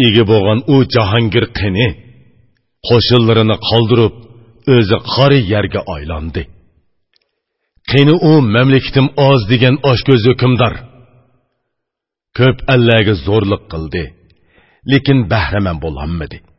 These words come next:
Qani u boshqalarning yerga zo'rlik qilgan zo'ravon? Endi bir g'ulash yerga ega bo'lib,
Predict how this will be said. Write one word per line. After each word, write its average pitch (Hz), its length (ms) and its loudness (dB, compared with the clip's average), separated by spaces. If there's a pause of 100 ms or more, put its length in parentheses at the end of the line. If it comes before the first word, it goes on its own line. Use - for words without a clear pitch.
(500)
Qani 131 300 2
u 135 220 0
boshqalarning 110 720 0
yerga 101 380 0
zo'rlik 139 480 2
qilgan 95 380 -2
zo'ravon? 95 580 -2 (1300)
Endi 120 340 2
bir 127 200 0
g'ulash 143 400 2
yerga 117 360 0
ega 117 280 0
bo'lib, 95 320 -2